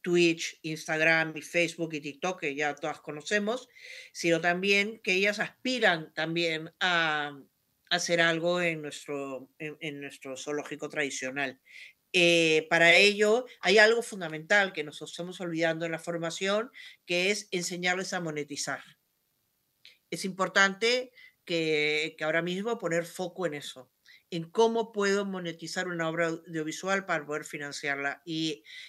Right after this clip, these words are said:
y qué nuevos, eh, players hay en la industria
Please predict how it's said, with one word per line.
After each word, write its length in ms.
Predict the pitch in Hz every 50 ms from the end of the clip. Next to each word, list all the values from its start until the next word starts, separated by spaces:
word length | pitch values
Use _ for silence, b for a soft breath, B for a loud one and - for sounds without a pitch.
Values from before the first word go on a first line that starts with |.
| B -
y 180 | 196 165 -
qué 320 | - - 233 240 247 240 233
nuevos, 800 | 220 220 220 220 220 220 214 202 185 170 156 156 156 - B B B B B _ _ -
eh, 720 | 180 175 165 160 160 160 151 151 151 147 147 156 156 151 160 _ _ _ _ _ _ _ _ _ _ _ _ _ _ _
players 640 | - 180 190 220 240 285 277 269 254 240 240 - 220
hay 160 | 208 208 202
en 100 | 208 202
la 80 | 202 190
industria 880 | 180 180 175 170 196 233 226 - - - 220 190 202 214 269 359 381